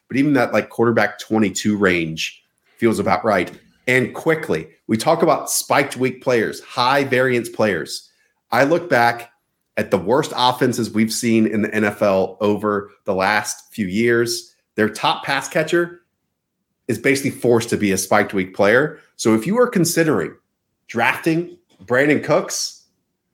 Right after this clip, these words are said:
in the top ninety, which he's going right now is eighty-nine overall, take a deep breath, look around the board,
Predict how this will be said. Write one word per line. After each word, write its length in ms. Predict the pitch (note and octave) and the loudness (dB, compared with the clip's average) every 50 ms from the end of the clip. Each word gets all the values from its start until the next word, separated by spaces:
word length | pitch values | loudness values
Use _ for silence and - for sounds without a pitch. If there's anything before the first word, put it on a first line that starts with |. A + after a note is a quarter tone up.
| _ _ - | _ _ -2
in 120 | A#2+ A#2 A2+ | 0 0 0
the 80 | A2+ | 0
top 300 | A2 - D3+ D3+ - - | 0 0 -2 -2 -2 -2
ninety, 600 | A2+ A2+ C3 D3+ E3+ - G#3 A3 A3 A3 - _ - | 0 0 2 2 2 0 0 -2 -2 -4 -6 _ -10
which 140 | G2 F#2 | -8 -4
he's 120 | A#2 A2+ G#2+ | -4 -4 -2
going 180 | C3+ C#3+ C#3 | -2 -2 0
right 120 | C#3 C#3+ C#3 | 0 0 0
now 200 | C#3 C#3 D3+ D#3 | 0 0 0 -2
is 120 | B2 A2 - | -4 -4 -4
eighty-nine 800 | A2+ C3+ C#3+ D#3 D#3+ C#3+ A#2+ A#2+ C3+ D3 D#3 E3+ F#3 G3+ - - _ _ _ _ - - | -2 -2 0 0 0 0 0 2 2 2 2 2 0 -2 -4 -10 _ _ _ _ -4 -2
overall, 640 | B2 C3 A#2+ A2 G#2+ A2+ C3 D#3 F#3+ A3 - - - _ _ _ _ _ _ _ _ - | 0 0 0 0 0 2 2 2 0 -2 -6 -12 -20 _ _ _ _ _ _ _ _ -6
take 220 | - C3+ C3+ C#3 | -2 0 2 2
a 40 | G3 | 2
deep 220 | - G3 G3+ F#3+ | 0 0 -2 0
breath, 420 | E3 D#3+ D3+ E3 F3 - - - - _ _ _ _ _ _ _ _ _ _ _ - | 0 2 2 2 0 -2 -6 -14 -20 _ _ _ _ _ _ _ _ _ _ _ -2
look 240 | G2 G#2+ A2 - | -2 -2 0 0
around 220 | D#3+ D3+ D#3+ F3 F#3+ | 0 2 2 2 2
the 60 | F#3 | 2
board, 460 | D#3 D#3 D#3 D3+ D3 E3 - - - | 2 2 2 4 4 2 0 -2 -8